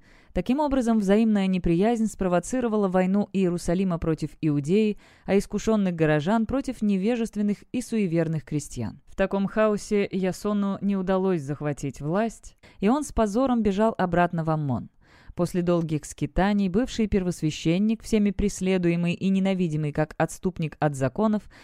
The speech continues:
и презираемый как враг Отечества и сограждан, вторая книга Маккавейская, глава пятая, стих восьмой, умер в изгнании, умоляя спартанцев прийти ему на помощь. Слухи о гибели Антиоха четвертого оказались ложными.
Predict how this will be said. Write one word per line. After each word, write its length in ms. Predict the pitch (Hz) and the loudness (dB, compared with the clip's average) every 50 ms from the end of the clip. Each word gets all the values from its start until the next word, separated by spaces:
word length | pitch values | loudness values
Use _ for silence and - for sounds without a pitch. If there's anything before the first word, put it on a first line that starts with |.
| - - - | -20 -14 -4
и 100 | - 226 | -4 -2
презираемый 680 | 208 233 240 214 190 220 214 214 208 196 190 185 180 170 | 0 2 0 2 4 4 4 6 4 4 2 0 -2 0
как 200 | - 180 180 - | -2 -4 -2 0
враг 240 | 175 180 180 175 - | 2 2 2 2 0
Отечества 500 | - 170 170 - 170 - 170 156 - - | -4 -2 0 0 -2 -2 -2 -8 -2 0
и 80 | 165 160 | 0 0
сограждан, 720 | - - 165 170 160 160 160 160 151 151 156 151 147 - - - - _ _ _ | 2 0 0 2 4 4 4 4 2 0 -2 -2 -2 -6 -14 -20 -20 _ _ _
вторая 380 | - - - 175 175 170 160 | -2 2 4 6 6 6 4
книга 300 | 156 - 165 160 151 156 | 2 0 -4 -2 -2 -2
Маккавейская, 680 | 151 151 147 - 165 160 156 156 151 147 - - 147 139 | -2 -2 -2 0 0 2 4 2 2 0 -2 -2 -2 0
глава 280 | 139 147 147 151 151 143 | 2 2 2 2 0 0
пятая, 380 | - 160 147 131 - 135 131 | 0 0 0 0 -2 -4 -6
стих 260 | 123 - - 139 131 | -6 -6 -8 -6 -4
восьмой, 460 | - 127 123 - - 185 214 214 208 - - - - - - _ _ | -2 -4 -4 -2 -2 -2 -2 -2 -2 -6 -12 -20 -20 -20 -20 _ _
умер 360 | - 240 285 285 277 262 233 | -2 -2 0 2 2 0 2
в 80 | 190 185 | 2 0
изгнании, 680 | 185 170 170 160 185 240 254 247 233 226 226 220 208 - | 0 0 0 0 2 4 4 4 4 4 4 2 2 0
умоляя 640 | - 269 277 262 254 240 220 190 185 185 175 165 160 | -4 -2 0 2 4 4 6 6 6 4 4 2 2
спартанцев 720 | - - 165 156 - - 170 185 214 214 - 226 196 - | 0 0 0 0 2 2 0 0 0 0 -2 -4 -6 -4
прийти 360 | - 185 185 170 - 170 156 | -4 -4 -4 -2 -2 -2 -2
ему 160 | 156 156 151 | -2 -2 -2
на 100 | 147 143 | -4 -4
помощь. 480 | 139 - 123 123 117 123 127 - - - _ _ _ _ _ _ _ _ _ _ _ - | -4 -4 -8 -8 -8 -10 -14 -18 -20 -20 _ _ _ _ _ _ _ _ _ _ _ -18
Слухи 520 | - - - 196 226 240 220 - 220 214 - | -12 -6 -2 0 0 0 0 0 -2 0 2
о 120 | 185 185 | 0 0
гибели 440 | 175 160 196 208 180 190 180 185 - - | 0 2 0 2 2 4 2 2 2 2
Антиоха 420 | 170 175 - - 170 160 - 156 | -2 -2 0 0 0 0 0 -2
четвертого 640 | - - 170 - 208 262 269 269 - 240 247 254 | -4 -4 -6 -2 -2 -2 -2 -2 -2 0 0 0
оказались 640 | - - 226 - 202 196 185 214 214 202 214 - - | 0 -2 -2 -2 -2 0 0 0 0 0 -2 -4 -2
ложными. 540 | 202 214 208 160 123 127 127 120 - - | 0 0 2 0 0 -2 -6 -8 -8 -8